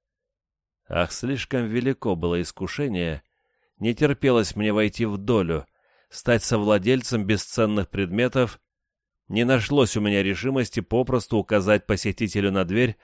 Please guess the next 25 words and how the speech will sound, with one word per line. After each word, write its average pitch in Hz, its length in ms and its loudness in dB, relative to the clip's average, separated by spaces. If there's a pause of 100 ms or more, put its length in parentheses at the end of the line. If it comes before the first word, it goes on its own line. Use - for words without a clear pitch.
(260)
как 123 220 0
подобало 101 580 2
бы 123 140 2
сделать 107 480 2
добросовестному 98 880 0
ученому 120 640 0 (320)
и 131 120 -2
человеку 104 680 2
благородного 98 760 0
звания. 85 540 -4 (1040)
Я 90 260 -2
усыпил 107 480 0
свои 80 320 -4
сомнения, 101 720 -2 (380)
додумавшись 117 840 0
аж 113 280 0
до 101 120 0
того, 101 400 0
что 123 200 -4
незнакомец 110 800 -2
приведен 104 500 0
ко 107 140 -2
мне 101 180 -2
в 92 80 -4
дом 113 340 0